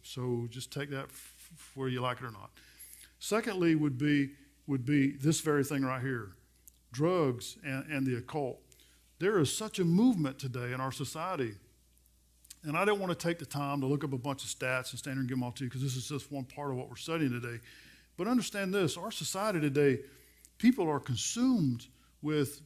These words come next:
wanting to feel good with drug use and, and, and recreational drug use. And I'm not talking about medication that the doctor prescribes for you for a medical condition. I'm talking about people who wanna get high and wanna be intoxicated,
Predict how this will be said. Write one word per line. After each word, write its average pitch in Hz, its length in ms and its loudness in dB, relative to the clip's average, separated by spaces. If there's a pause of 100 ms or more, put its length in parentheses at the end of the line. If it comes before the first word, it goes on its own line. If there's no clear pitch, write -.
wanting 165 220 -4
to 143 80 -2
feel 214 320 -4
good 139 240 2
with 120 140 -4
drug 175 280 -4
use 120 360 -6
and, 120 240 -8
and, 127 400 -6
and 123 200 -6
recreational 165 680 0
drug 123 240 -2
use. 107 160 -8
And 135 100 -2
I'm 208 120 -2
not 240 140 -6
talking 180 260 -6
about 147 260 -4
medication 147 640 -2
that 127 120 -4
the 123 60 -12
doctor 139 320 -6
prescribes 131 480 -6
for 131 120 -8
you 127 100 -2
for 123 180 -6
a 113 40 -6
medical 123 400 -2
condition. 123 500 -6 (360)
I'm 247 140 0
talking 180 300 0
about 147 260 0
people 156 400 0 (300)
who 156 160 2
wanna 147 180 0
get 123 160 -2
high 175 480 -4 (360)
and 127 100 -4
wanna 135 180 0
be 127 260 -2
intoxicated, 165 1000 -4